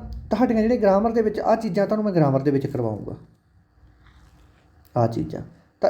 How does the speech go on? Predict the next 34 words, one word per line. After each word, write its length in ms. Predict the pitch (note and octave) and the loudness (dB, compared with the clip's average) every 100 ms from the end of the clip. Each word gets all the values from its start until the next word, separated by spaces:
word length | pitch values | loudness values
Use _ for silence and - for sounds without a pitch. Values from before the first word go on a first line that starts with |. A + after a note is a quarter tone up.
| - | 2
ਇਸ 140 | G#3+ | 4
ਵਾਰ 180 | C#4 B3 | 6 6
ਰਾਜੇ 200 | A3 G#3+ | 4 0
ਆਪਾਂ 160 | A#3 A3+ | -4 -4
ਪੰਜਾਬੀ 420 | G#3 F#3+ F3+ A3 | -2 -2 -2 -2
ਦੇ 120 | A3+ | -2
ਵਿੱਚੋਂ, 340 | G#3 E3 F3+ G3 | -4 -6 -6 -4
ਇੰਗਲਿਸ਼ 300 | F#3 G3 G#3 | -2 -2 0
ਦੇ 80 | G3 | 0
ਵਿੱਚੋਂ 220 | E3+ F#3+ | 2 2
ਬਾਰਾਂ 340 | F3 D3 E3 G#3 | 2 2 2 0
ਦੇ 100 | G3 | 0
ਵਿੱਚੋਂ 320 | D#3+ - G3 | -2 -2 -4
ਦਸ 280 | E3+ C#3+ C#3+ | 2 2 4
ਨੰਬਰ 280 | E3 D#3 D#3+ D#3+ | 0 0 0 -2
ਘੱਟੋ 260 | G3 F3 E3 | -4 -4 -2
ਘੱਟ 120 | E3 | -2
ਲੈਣੇ, 240 | E3 D#3 E3 | 0 0 0
ਕਿਉਂਕਿ 180 | F3+ G3+ | -2 -2
ਤੁਹਾਨੂੰ 140 | G3+ | -2
ਮੈਂ 80 | F3+ | 2
ਜ਼ੀਰੋ 200 | E3 D#3+ | 4 4
ਲੈਵਲ 200 | D#3+ D#3 | 2 0
ਤੋਂ, 80 | D#3+ | -2
ਹੁਣ 80 | F3+ | 0
ਰੂਟ 160 | F3 | 0
ਵਰਡ 260 | E3 E3 D#3+ | 0 -2 -2
ਤੁਸੀਂ 200 | D#3+ E3 | -4 -4
ਦੇਖੋ 220 | C3+ D3+ | -4 -4
ਕਲਾਸਾਂ 320 | D#3 C#3 E3+ | -4 -4 -2
ਲਾ 120 | E3 C3+ | -4 -2
ਕੇ 120 | C#3 | -4
ਇੰਗਲਿਸ਼ 260 | C#3 D#3 | 0 0
ਦੀਆਂ 160 | D3+ | 0